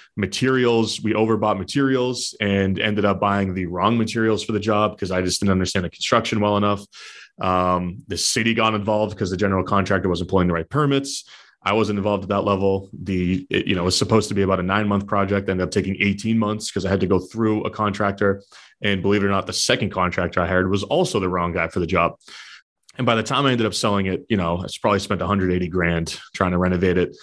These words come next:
Sold it for what I thought I'd sell it for. It, as for what the loss was, it was, you know, forty plus grand at the time, which was massive. I was twenty-four. <laughs> I was like, I was like, "Holy, holy crap, this isn't the business for me."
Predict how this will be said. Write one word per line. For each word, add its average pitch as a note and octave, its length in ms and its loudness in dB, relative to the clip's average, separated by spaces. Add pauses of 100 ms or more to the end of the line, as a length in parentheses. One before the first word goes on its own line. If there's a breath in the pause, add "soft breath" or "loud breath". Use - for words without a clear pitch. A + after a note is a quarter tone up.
(160 loud breath)
Sold D#3 240 0
it D#3 100 0
for C3 100 0
what B2+ 140 2
I G#2+ 60 0
thought A#2 180 0
I'd G2 160 0
sell A2+ 200 0
it F#2 80 -2
for. F2 420 -4 (340)
It, - 460 0
as A#2+ 180 2
for - 80 -4
what A#2 140 2
the G#2+ 60 0
loss G2+ 340 0
was, F#2+ 240 2
it G2+ 100 0
was, G2 420 -2 (200)
you G2 80 -4
know, F2 80 -8
forty G#2 380 2
plus F#2+ 280 0
grand F#2 300 2
at F2 80 0
the F#2+ 60 -2
time, G2 280 0
which F#2+ 140 0
was G2+ 240 0 (360)
massive. G#2 600 0
I G2+ 40 4
was F#2+ 120 0
twenty-four. G#2 520 0 (100)
<laughs> - 40 -6
I G#3+ 140 2
was F3+ 180 -2
like, A#2+ 180 2 (380 loud breath)
I - 100 0
was A2 120 4
like, G2 100 0
"Holy, F#2+ 460 0
holy G#2 180 2
crap, G2 340 0
this G2+ 160 0
isn't G2 160 0
the F#2+ 60 0
business F2+ 300 2
for G2 120 -2
me." F#2 320 2